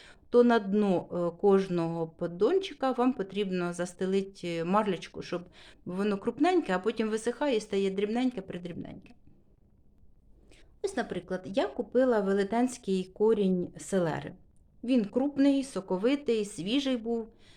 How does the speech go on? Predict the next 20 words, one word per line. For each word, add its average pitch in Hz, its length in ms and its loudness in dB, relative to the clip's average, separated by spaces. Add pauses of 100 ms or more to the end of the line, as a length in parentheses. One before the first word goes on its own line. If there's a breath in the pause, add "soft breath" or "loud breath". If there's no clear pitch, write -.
(120)
недорого, 208 580 2
але 311 240 2
мені 262 280 6
стільки 240 420 -2
не 208 140 0
треба, 269 360 0
в 294 60 -4
холодильнику 220 580 2
він 202 180 0
буде 180 260 -4
темніть, 262 500 4
буде 233 240 0
сиріть, 240 360 -2
в - 20 -4
общем, 208 240 -6
він 208 160 -2
буде 185 240 -2
не 185 60 0
такий 165 340 -8
ароматний. 151 440 -10